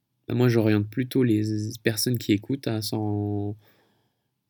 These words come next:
à s'orienter plutôt vers les épisodes dans lesquels je pars à la rencontre d'histoires, soit la précédente qui m'a emmené à faire le tour du monde avec Romain Garcia,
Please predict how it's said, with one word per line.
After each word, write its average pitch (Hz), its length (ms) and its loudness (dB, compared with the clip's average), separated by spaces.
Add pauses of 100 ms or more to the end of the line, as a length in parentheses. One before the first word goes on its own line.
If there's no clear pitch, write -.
(120)
à - 160 -10
s'orienter 120 680 4
plutôt 127 340 -2
vers 123 140 0
les 107 320 2
épisodes 123 480 -2
dans 113 120 0
lesquels 107 360 0
je 113 100 -2
pars 110 240 -2
à - 20 -2
la 104 60 -2
rencontre 117 580 -4 (360)
d'histoires, 127 680 2
soit - 140 4
la 127 80 6
précédente 123 480 0
qui - 140 -10
m'a 110 100 -2
emmené 107 200 0
à 107 40 -2
faire 120 220 -2
le 120 80 2
tour 117 200 0
du 113 100 0
monde 113 180 0
avec 104 160 0
Romain 117 260 2
Garcia, 110 400 0